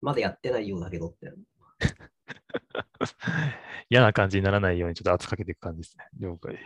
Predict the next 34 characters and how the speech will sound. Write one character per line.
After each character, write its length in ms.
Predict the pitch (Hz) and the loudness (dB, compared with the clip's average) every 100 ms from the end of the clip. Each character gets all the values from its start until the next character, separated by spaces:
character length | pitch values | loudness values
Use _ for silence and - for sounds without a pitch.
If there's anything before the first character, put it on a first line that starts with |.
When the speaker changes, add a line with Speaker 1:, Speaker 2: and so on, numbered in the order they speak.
| 101 | -8
Speaker 1:
あ、 80 | |
も 120 | 95 92 | -6 -4
う 40 | |
嫌 140 | 127 | -4
な、 100 | 135 110 | -4 -6
嫌 200 | 123 151 | -2 0
な 80 | |
感 160 | - 101 | 0 -4
じ 80 | 101 | -6
に 80 | 98 | -8
し 80 | |
て 60 | - | -8
も 100 | 104 | -8
ら 80 | 104 | -8
っ 60 | |
て 60 | - | -8
い 40 | |
い 40 | 95 | -10
っ 40 | |
す。 160 | - _ | -10 _
Speaker 2:
<laughs> 100 | _ | _
オ 40 | - | 6
ッ 1300 | - 226 330 - - 202 - - - - - 160 101 | 10 10 10 8 8 4 4 2 6 6 6 4 4
ケ 160 | - 104 | 2 2
ー。 280 | - - - - - _ _ _ _ - - - - - - | 4 2 -4 -20 -20 _ _ _ _ 0 0 -4 -20 -18 2
<laughs> 300 | 185 143 - | 2 2 0
な 140 | 113 | 2
る 80 | 101 | 4
ほ 100 | 101 | 4
ど、 20 | |
な 140 | 95 90 | 4 4
る 80 | |
ほ 80 | 95 | 4
ど。 220 | 87 82 | 2 0